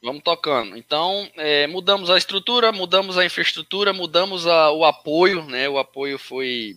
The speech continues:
bem mais simples, é, não quisemos pecar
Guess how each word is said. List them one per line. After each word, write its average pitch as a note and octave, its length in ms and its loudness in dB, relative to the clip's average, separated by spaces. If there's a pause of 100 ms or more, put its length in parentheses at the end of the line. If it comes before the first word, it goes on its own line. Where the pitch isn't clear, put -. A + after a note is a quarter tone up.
(120)
bem B2+ 160 -2
mais C#3+ 200 -4
simples, - 840 -10
é, G#2+ 240 -6
não B2 160 -10
quisemos B2 640 -10 (160)
pecar C#3 720 2